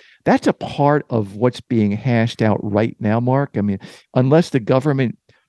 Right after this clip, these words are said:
changes this trajectory, we're gonna be in this position again very soon. It could be a year from now or eighteen months from now, w-, with the need to raise the debt ceiling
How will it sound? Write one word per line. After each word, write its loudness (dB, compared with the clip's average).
changes 2
this -2
trajectory, 0
we're -2
gonna -2
be 4
in 0
this -2
position -2
again 0
very 2
soon. -2
It -12
could -4
be -6
a -4
year 2
from -2
now 2
or -2
eighteen -4
months -2
from -6
now, 2
w-, 4
with 4
the 4
need 2
to -2
raise 0
the -2
debt -2
ceiling -4